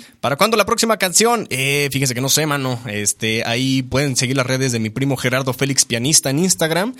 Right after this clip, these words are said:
y ahí tienen la posibilidad de saber si va a subir más canciones, o bueno, ahí estar más al día con lo que está haciendo con su arte. También nos dice aquí Gaby Vera, gracias por compartir esos temas que son ya parte de nuestros días, saludos.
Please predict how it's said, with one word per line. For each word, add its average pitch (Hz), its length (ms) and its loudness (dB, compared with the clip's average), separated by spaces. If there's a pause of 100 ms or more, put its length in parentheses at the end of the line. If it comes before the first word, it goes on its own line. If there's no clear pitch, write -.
(360)
y 175 360 2
ahí 127 240 0
tienen 135 520 0
la 110 140 0
posibilidad 117 380 0
de 123 80 2
saber 110 240 -2
si - 100 0
va 110 80 -2
a 101 40 -2
subir 107 180 -2
más 101 140 -6
canciones, 160 460 -2
o 117 80 -2
bueno, 110 280 -2
ahí 104 80 0
estar 127 220 -2
más 135 160 0
al 131 120 0
día 143 220 0
con 127 100 -2
lo 107 80 -2
que - 80 -14
está 113 140 -6
haciendo 113 280 -2
con 127 320 -2
su 143 300 0
arte. 104 480 -6 (320)
También 113 200 -2
nos 117 100 0
dice 120 160 0
aquí 123 180 -2
Gaby 127 240 0
Vera, 139 380 2
gracias 127 260 -2
por 127 180 -2
compartir 123 440 0
esos 147 180 0
temas 156 300 0
que 131 200 -2
son 147 300 2
ya 165 200 0
parte 180 240 0
de 180 60 2
nuestros 127 280 0
días, 196 240 2
saludos. 175 580 2